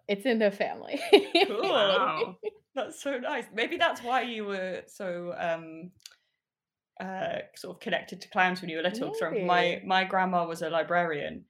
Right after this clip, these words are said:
Speaker 2: and when I was little, I was, like, really obsessed with being a librarian and was desperate to be a librarian. That was, like,
Speaker 1: Oh,
Speaker 2: my
Speaker 1: that
Speaker 2: whole, I was
Speaker 1: was
Speaker 2: like, "That's all I want from my life is to stamp books." <laughs>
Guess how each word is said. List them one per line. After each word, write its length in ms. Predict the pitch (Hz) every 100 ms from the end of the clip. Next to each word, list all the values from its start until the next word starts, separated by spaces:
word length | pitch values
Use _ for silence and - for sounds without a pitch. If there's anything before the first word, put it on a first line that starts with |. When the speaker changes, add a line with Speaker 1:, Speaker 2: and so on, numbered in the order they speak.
| _ _ _ -
Speaker 2:
and 440 | 151 147 156 175 - _ _ -
when 160 | 175
I 120 | 151 151
was 160 | 156
little, 260 | 165 - 160
I 140 | 151
was, 140 | 147 175
like, 160 | 143 -
really 220 | 170 143
obsessed 360 | 147 - 151 -
with 100 | 151
being 180 | 147 160
a 20 |
librarian 560 | 156 156 151 151 160 156
and 80 | 175
was 100 | 180
desperate 420 | - - - -
to 60 | -
be 80 | 160
a 60 |
librarian. 560 | 151 151 - - - -
That 140 | 170 -
was, 160 | 190
like, 160 | 190 165
Speaker 1:
Oh, 80 | 160
Speaker 2:
my 400 | 156 151 147 165 _ - - 160 151
Speaker 1:
that 120 | -
Speaker 2:
whole, 120 | -
I 80 | 147
was 0 |
Speaker 1:
was 100 | 147
Speaker 2:
like, 240 | 151 147 - - - - - - 202 _ -
"That's 240 | 196 185
all 160 | 196 180
I 80 | 170
want 240 | 175 175
from 120 | - 190
my 100 | 175
life 280 | 165 185 226
is 60 | -
to 160 | 175
stamp 460 | - - 170 170 -
books." 360 | 160 - - 427 285 -
<laughs> 40 | -